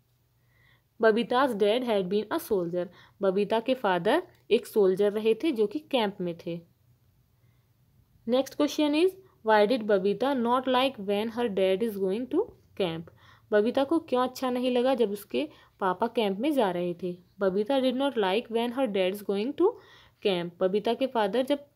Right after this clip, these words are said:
कैंप में जा रहे थे उसे अच्छा नहीं लगा। Because, क्योंकि she doesn't get to see him for a long time, क्योंकि फिर वह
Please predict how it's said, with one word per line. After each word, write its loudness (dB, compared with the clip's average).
कैंप -4
में 0
जा 2
रहे -2
थे 0
उसे -2
अच्छा -2
नहीं -2
लगा। 0
Because, -2
क्योंकि -2
she 2
doesn't 2
get 4
to -2
see -2
him -2
for 0
a 2
long -4
time, -10
क्योंकि -2
फिर 0
वह -2